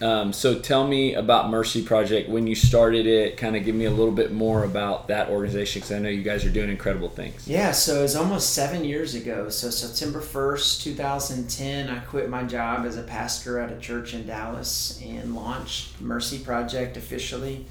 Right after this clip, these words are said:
Speaker 2: I had been to Ghana, uh, late two thousand nine. I had been, I'd read a book about child trafficking, and they told the story of some of the kids in Ghana that worked on the, in the fishing industry.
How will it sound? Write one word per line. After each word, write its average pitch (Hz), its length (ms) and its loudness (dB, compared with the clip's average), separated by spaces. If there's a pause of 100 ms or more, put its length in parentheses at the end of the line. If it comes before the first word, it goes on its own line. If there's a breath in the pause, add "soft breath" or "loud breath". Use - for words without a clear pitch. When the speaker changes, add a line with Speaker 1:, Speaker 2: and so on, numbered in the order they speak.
(720 loud breath)
Speaker 2:
I 127 60 -4
had 139 240 -2
been 170 240 4
to 165 160 2
Ghana, 143 680 0 (220)
uh, 127 100 -4
late 135 480 -2 (160)
two 170 200 -4
thousand 135 500 2
nine. 123 400 -4
I 127 80 -6
had 123 180 -6
been, 127 240 -4
I'd 120 160 -6
read 127 160 -2
a 131 40 -4
book 123 340 -4
about - 260 -4
child 117 300 -2
trafficking, 131 800 -6 (120)
and 113 540 -6 (320)
they 113 440 -6
told 127 260 -4
the 113 40 -4
story 123 440 -4
of 120 100 -6
some 131 160 -6
of 110 60 -4
the - 80 -8
kids 120 280 -6
in 123 120 -6
Ghana 120 340 -6
that 135 160 -8
worked 123 340 -8
on 110 180 -8
the, 110 360 -8
in 123 80 -10
the 120 80 -8
fishing 131 360 -8
industry. 160 500 -6